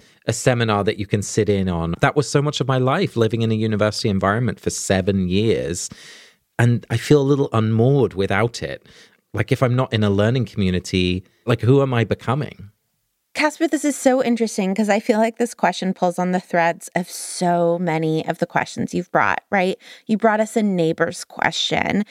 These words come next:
Speaker 2: and this is about who you surround yourself with, right? That for seven years you were in a university setting and you were neighbors with people who were constantly thinking about teaching and learning, and now you're not.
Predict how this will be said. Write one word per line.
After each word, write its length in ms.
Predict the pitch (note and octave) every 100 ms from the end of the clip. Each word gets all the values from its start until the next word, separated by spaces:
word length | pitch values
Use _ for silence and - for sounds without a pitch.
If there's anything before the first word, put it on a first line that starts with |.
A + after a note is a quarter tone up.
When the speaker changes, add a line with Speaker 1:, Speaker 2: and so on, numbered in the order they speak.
| - -
Speaker 2:
and 320 | G3+ G3 G3
this 200 | G3+ G#3
is 120 | A3 A3
about 340 | A3 G#3 -
who 100 | -
you 200 | B3+ C#4
surround 460 | C4+ - D4+ E4+ F4
yourself 420 | B3 - E3 E3+
with, 320 | D#3 - -
right? 220 | F#3 F#3 -
That 100 | -
for 120 | F3
seven 340 | - D#3+ G#3
years 380 | G3+ E3 F#3 G3
you 80 | F#3
were 100 | E3+
in 80 | E3+
a 60 |
university 720 | E3 E3+ D#3 D3+ D#3 - - D#3+
setting 640 | - C#3+ - D3+ A3 C4 - - -
and 100 | F#3+
you 120 | F#3
were 120 | E3+ E3
neighbors 760 | E3 D3+ D#3 E3+ E3+ F3+ F3+
with 340 | D#3+ D#3+ - -
people 360 | E3+ E3 E3
who 120 | E3+
were 420 | E3 E3 D3+ D#3 D#3 - - - _ -
constantly 460 | F#3 E3 - - F#3+
thinking 400 | E3 D#3+ F#3 F3+
about 260 | E3+ E3
teaching 320 | - E3 F3
and 140 | F3+ F3+
learning, 440 | D3 D3 D#3 G3
and 140 | A3 F3+
now 220 | D3 D3
you're 200 | D3+ D3+
not. 440 | D3 - - -